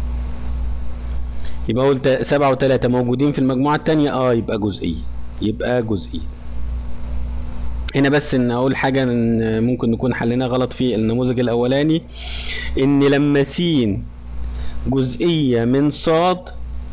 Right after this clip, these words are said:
معناته إن الس دي هي إيه؟ المجموعة الأصغر، وص هي المجموعة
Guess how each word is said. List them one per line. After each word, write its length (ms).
معناته 460
إن 120
الس 200
دي 300
هي 220
إيه؟ 340
المجموعة 1040
الأصغر، 680
وص 220
هي 680
المجموعة 1160